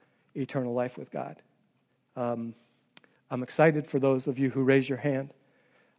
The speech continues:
I'm excited because I really would love to have the opportunity for you to, to know those things. I, I'm asking that you'll come up and talk to me after the service. Um, I'll give you a couple of things. I have a,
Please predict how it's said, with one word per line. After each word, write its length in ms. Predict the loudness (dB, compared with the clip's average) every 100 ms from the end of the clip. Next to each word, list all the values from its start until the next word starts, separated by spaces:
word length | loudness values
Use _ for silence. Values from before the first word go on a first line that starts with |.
| -4
I'm 60 |
excited 340 | 0 4 4 2
because 220 | 0 0
I 60 |
really 260 | 4 6 6
would 160 | 6 4
love 260 | 2 0 -14 -20 _ -4
to 100 | -4
have 320 | 0 2 2
the 80 | 2
opportunity 480 | -2 -2 -2 0 0
for 160 | -2
you 320 | 0 2 2 0 -12 -12
to, 280 | -4 -2 -2 -2
to 140 | 0
know 320 | 2 4 4
those 200 | 4 0
things. 300 | -4 -6 -6 -4
I, 180 | 0 0 -4 -8
I'm 160 | -6 0
asking 380 | 2 2 0 0
that 160 | 2
you'll 160 | 2 2
come 280 | 2 0 2
up 220 | 0 -2
and 160 | -6 -2
talk 240 | -2 -2
to 100 | -6
me 200 | -6 -8 _ _ _ _
after 380 | -2 -2 2 0
the 100 | 0
service. 580 | 0 2 2 -2 -12 -20 _ _ _ _ _
Um, 220 | -2 -2 2
I'll 180 | 4
give 240 | 4 4 4
you 200 | 4 4
a 100 | 0
couple 300 | -2 -2 -2
of 80 | -2
things. 320 | -2 -4 -4
I 80 | -4
have 300 | 0 0 0
a, 120 | -6